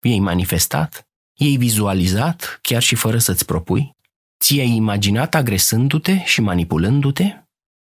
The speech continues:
Cine ar face asta? Îmi dai voie să-ți propun o viziune alternativă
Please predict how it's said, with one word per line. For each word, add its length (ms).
Cine 260
ar 80
face 320
asta? 500
Îmi 240
dai 220
voie 360
să-ți 320
propun 340
o 100
viziune 440
alternativă 920